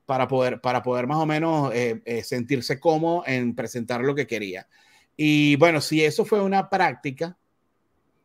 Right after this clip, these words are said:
la verdad que, que valió la pena porque, eh, el producto final, que, o bueno, el inicio de este producto completo de, de la serie de Ahsoka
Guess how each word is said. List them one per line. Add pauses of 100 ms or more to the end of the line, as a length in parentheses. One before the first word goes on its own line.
(100)
la
verdad
que,
que
valió
la
pena
porque, (260)
eh, (180)
el
producto
final, (360)
que,
o
bueno, (140)
el
inicio
de
este
producto
completo
de, (280)
de
la
serie
de
Ahsoka